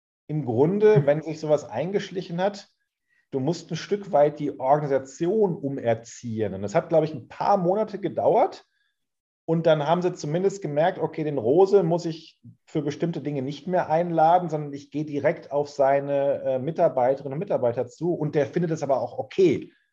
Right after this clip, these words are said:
Also der findet nicht, dass das seine Autorität untergräbt. Das ist ja auch mal so ein Thema, sondern der möchte das so. Und in dem Augenblick musst du weniger dusselige Meeting-Einladungen beantworten. Du musst nicht in jedem Meeting dabei sein. Du hast deine Mitarbeiter bestärkt, weil sie mehr Verantwortung bekommen.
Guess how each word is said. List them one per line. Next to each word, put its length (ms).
Also 140
der 100
findet 300
nicht, 340
dass 160
das 160
seine 260
Autorität 720
untergräbt. 800
Das 100
ist 60
ja 100
auch 120
mal 120
so 60
ein 100
Thema, 300
sondern 220
der 100
möchte 340
das 240
so. 380
Und 100
in 100
dem 240
Augenblick 440
musst 240
du 100
weniger 400
dusselige 480
Meeting-Einladungen 1040
beantworten. 840
Du 100
musst 260
nicht 180
in 80
jedem 280
Meeting 260
dabei 400
sein. 360
Du 120
hast 180
deine 160
Mitarbeiter 580
bestärkt, 960
weil 160
sie 120
mehr 180
Verantwortung 640
bekommen. 560